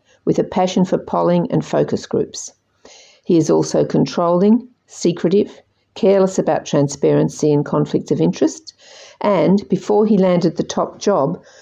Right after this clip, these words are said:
prone to going to the media over the boss's head. Smethurst's last chapter is on Morrison's poor handling of the women issue,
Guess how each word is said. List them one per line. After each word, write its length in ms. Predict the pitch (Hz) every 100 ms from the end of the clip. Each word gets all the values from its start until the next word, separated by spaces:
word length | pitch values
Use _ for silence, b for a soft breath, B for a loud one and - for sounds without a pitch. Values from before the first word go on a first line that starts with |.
| b b -
prone 320 | 202 190 180
to 100 | -
going 320 | 190 180 175
to 100 | 175
the 100 | 170
media 420 | 175 175 156 147
over 200 | 147 147
the 120 | 151 151
boss's 400 | 151 - - -
head. 360 | 165 151 - - _ _ _ _ b b b b b b b -
Smethurst's 760 | - 233 254 247 196 - -
last 420 | 190 196 226 -
chapter 400 | - - - -
is 220 | 151 - 170
on 160 | 170
Morrison's 480 | 180 180 175 180 -
poor 300 | - 196 202
handling 480 | 196 175 175 170 160
of 200 | 160 - _ _
the 60 | 180
women 320 | 175 196 160
issue, 400 | 127 - - -